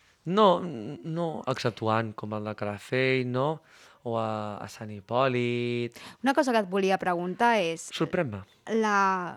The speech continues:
Speaker 2: o sigui, si comparem la, el seguiment que es fa a través de xarxes de l'hoquei,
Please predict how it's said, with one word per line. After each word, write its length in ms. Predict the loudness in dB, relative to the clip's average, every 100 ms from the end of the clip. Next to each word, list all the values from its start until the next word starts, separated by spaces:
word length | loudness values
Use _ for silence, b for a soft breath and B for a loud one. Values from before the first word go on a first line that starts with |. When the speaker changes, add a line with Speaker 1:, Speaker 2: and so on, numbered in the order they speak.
| -14
Speaker 2:
o 80 | -12
sigui, 300 | -4 -2 -2
si 160 | -4 0
comparem 540 | 2 4 4 2 -2 -10 -18 _ _ -12
la, 580 | -6 -2 -2 -2 -4 -6
el 60 | -4
seguiment 400 | -2 0 2 2
que 80 |
es 80 | 0 -2
fa 140 | -6 -6 -12 _ _ -14
a 140 | -10 -8
través 320 | -6 -6 -4
de 60 | -4
xarxes 680 | -4 -4 -6 -8 -10 -12 -14
de 160 | -10 -8
l'hoquei, 440 | -8 -8 -8 -8